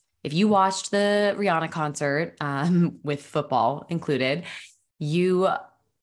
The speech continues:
noticed, or you might have heard, or you probably Googled, "Is Rihanna pregnant?" like I did, like the rest of the world did. And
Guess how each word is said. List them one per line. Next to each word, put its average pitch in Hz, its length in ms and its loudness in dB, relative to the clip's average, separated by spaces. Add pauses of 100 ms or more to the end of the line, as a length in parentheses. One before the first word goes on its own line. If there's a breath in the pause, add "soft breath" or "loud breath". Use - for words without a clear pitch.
(200)
noticed, 151 640 -2
or 143 100 -4
you 139 180 -2
might 139 140 2
have 165 100 -2
heard, 143 360 -2
or 160 80 0
you 151 200 0
probably 170 500 0
Googled, 170 580 2
"Is 175 180 -4
Rihanna 185 600 0 (100)
pregnant?" 131 540 -2 (100)
like 147 220 -2
I 143 140 0
did, 127 240 -6
like 127 160 -8
the 143 80 -6
rest 143 240 -2
of 156 40 -10
the 175 80 -2
world 131 280 -2
did. 131 320 0 (400 loud breath)
And 175 400 -2